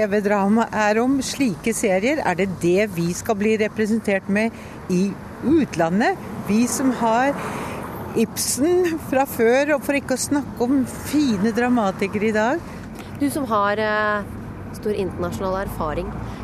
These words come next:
Speaker 2: eh, hva kunne på en måte vi i Norge lært da, fra utlandet for å bli bedre?
Speaker 1: Eh, det er jo ikke noe vi skal lære, for vi har så utrolig bra talenter her. Både, eh, forfattere, dramatikere, eh, instruktører, skuespillere.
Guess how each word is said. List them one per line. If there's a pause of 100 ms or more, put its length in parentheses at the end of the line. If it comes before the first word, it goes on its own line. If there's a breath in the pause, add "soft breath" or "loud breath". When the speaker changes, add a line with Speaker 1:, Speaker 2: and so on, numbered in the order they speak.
(140 loud breath)
Speaker 2:
eh,
hva
kunne
på
en
måte
vi
i
Norge
lært
da, (840)
fra
utlandet
for
å
bli
bedre? (1120)
Speaker 1:
Eh, (320)
det
er
jo
ikke
noe
vi
skal
lære,
for
vi
har
så
utrolig
bra
talenter
her.
Både, (580 loud breath)
eh,
forfattere,
dramatikere,
eh,
instruktører,
skuespillere.